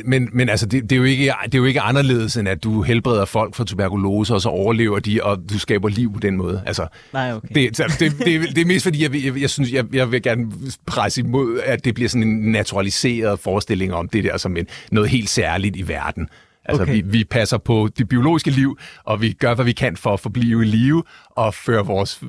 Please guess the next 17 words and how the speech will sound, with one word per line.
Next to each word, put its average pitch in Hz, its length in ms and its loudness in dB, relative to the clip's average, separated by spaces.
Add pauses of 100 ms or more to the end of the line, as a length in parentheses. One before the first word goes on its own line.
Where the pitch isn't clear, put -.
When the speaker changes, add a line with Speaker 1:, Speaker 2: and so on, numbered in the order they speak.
(100)
Speaker 1:
vores 104 200 0
slægt - 420 -2
videre. 110 320 2 (280)
Og - 200 -4
det, 127 240 4
øh, 101 300 0 (100)
det, 117 240 4
øh, 95 260 0
det 127 160 2
spiller 120 280 0
sig 131 140 -2
ud 120 80 -2
på 127 100 -2
alle 110 160 0
mulige 110 220 -2
forskellige 95 420 -4
måder. 87 160 -4